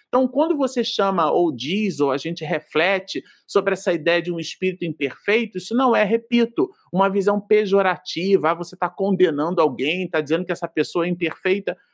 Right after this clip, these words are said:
É uma relação circunstancial. Nós somos criaturas imperfeitas, ainda não nos completamos. Então, o vício, que é a escravização, é um hábito que nos escraviza, né? Portanto, um mau hábito,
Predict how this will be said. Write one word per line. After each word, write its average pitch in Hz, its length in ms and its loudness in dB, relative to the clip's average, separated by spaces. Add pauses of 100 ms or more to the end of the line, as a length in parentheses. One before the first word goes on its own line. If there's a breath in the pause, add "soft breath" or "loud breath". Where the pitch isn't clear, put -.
(120)
É 427 120 2
uma 349 180 0
relação 240 420 0
circunstancial. 196 880 0
Nós 240 340 0
somos 214 360 -2
criaturas 190 560 0
imperfeitas, 160 800 -4 (220 loud breath)
ainda 202 420 2
não 180 300 0
nos 185 180 0
completamos. 170 800 0
Então, 185 300 0
o 214 80 0
vício, 190 720 2 (360 loud breath)
que 214 220 4
é 240 140 2
a 233 100 2
escravização, 180 920 -2
é 160 60 0
um 156 140 2
hábito 175 540 2
que - 80 -8
nos 143 220 -2
escraviza, 156 760 0
né? 170 140 -2
Portanto, 131 480 -4
um 143 40 0
mau 139 280 2
hábito, 156 520 0